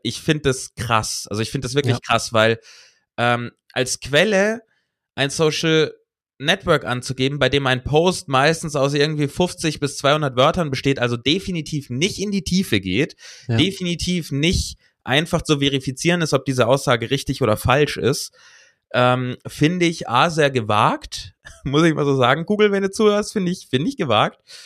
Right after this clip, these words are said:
Speaker 1: Und B, zeigt es uns aber auch, dass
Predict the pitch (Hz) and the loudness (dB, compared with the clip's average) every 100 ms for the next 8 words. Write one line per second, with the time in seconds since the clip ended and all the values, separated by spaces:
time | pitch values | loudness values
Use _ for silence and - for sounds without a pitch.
0 | - - _ _ _ _ - 151 156 - | -20 -20 _ _ _ _ -2 -2 -2 -10
1 | _ 123 139 185 190 156 165 160 151 143 | _ 0 2 4 2 0 0 -4 -6 -2
2 | 139 120 117 156 - - 117 123 - - | 0 2 2 0 0 2 2 2 -4 -12